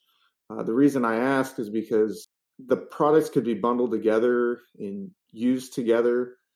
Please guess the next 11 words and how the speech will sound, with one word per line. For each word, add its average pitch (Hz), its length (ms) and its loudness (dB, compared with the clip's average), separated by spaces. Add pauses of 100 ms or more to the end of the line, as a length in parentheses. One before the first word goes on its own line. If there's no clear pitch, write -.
(200)
So 113 420 -2
I 120 80 -2
didn't 127 180 -2
know 117 120 2
if 113 140 -2
it 110 100 -2
would 107 340 -4 (680)
make 120 200 2
more 107 200 -2
sense 113 460 -6
to - 360 -4